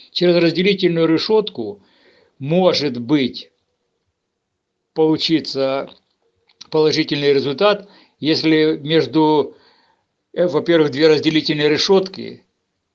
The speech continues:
буферная зона в виде, э, медового корпуса или суши. И вверху будет заблаговременно стоять корпус, где будет обгуливаться молодая матка, и там уже будет своя группа лётных пчёл.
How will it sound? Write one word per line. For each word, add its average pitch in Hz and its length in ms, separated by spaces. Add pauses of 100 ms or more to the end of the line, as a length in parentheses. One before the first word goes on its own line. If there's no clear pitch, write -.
(560)
буферная 151 640
зона 135 460
в 113 40
виде, 135 400
э, 135 600
медового 147 420
корпуса 131 720 (280)
или 147 640 (100)
суши. - 640 (560)
И 156 100
вверху 156 340
будет 160 300
заблаговременно 147 800
стоять 139 600 (440)
корпус, 131 500
где 127 120
будет 135 240
обгуливаться 135 420
молодая 135 360
матка, 180 320
и 131 140
там 175 260
уже 135 180
будет 120 300
своя 135 640
группа 143 380
лётных 135 480
пчёл. 110 360